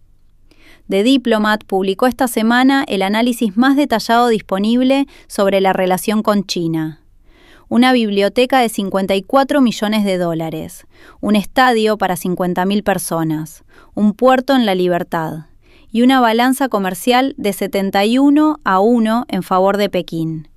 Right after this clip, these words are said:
Cincuenta millones de dólares en exportaciones salvadoreñas frente a tres mil quinientos setenta millones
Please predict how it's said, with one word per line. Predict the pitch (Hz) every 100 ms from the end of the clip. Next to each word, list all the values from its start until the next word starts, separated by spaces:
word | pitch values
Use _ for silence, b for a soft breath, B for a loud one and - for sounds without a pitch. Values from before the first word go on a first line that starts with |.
| b b b
Cincuenta | - 208 202 - 269 277 262
millones | 214 240 233 220
de | 202
dólares | 208 233 233 214 -
en | 180
exportaciones | - - 175 175 - 220 226
salvadoreñas | 190 175 175 175 202 247 240 214 208 - B B B
frente | - 220 214
a | 214
tres | 214 214
mil | 220 285 302
quinientos | 277 233 240 254 269
setenta | - 190 220 226 247
millones | 208 180 240 247 277 277